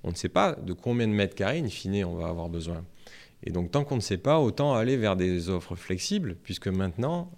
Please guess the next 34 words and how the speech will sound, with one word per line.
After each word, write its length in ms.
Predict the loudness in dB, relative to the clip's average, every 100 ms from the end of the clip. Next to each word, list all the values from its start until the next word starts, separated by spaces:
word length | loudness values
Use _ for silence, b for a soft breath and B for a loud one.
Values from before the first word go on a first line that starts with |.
| -6
euh, 540 | -2 -2 -2 -4 -8 -10
ce 200 | -10 -12
type 260 | -8 -6
d'offre, 400 | 0 0 0 -6 -14 B B -4
au 80 | 2
mois 220 | 4 6
le 100 | 6
mois, 300 | 6 2 -2
existe. 480 | -2 -2 -4 -8 -14 B B B B
Donc, 180 | -8 -6
si 140 | -2
on 140 | 0 2
est 100 | 0
quinze, 460 | 0 2 2 0 -6
on 40 |
paye 160 | -8 -8
pour 200 | -8 -4
quinze. 420 | 0 0 0 -4 -8 -4
Euh, 260 | -2 -2
si 380 | -4 -4 -4 -2
on 140 | 0 0
a 120 | -2
la 120 | -4
chance 220 | -6 -4
de 60 | -2
recruter 440 | -4 -4 -10 -10
cinq 220 | -10 -8 -8
personnes, 440 | -10 -4 -4 -4 B B B
on 100 | -6
prend 140 | -4 -2
un 40 |
bureau 180 | -2 -2
de 60 | -4
plus. 300 | -8 -10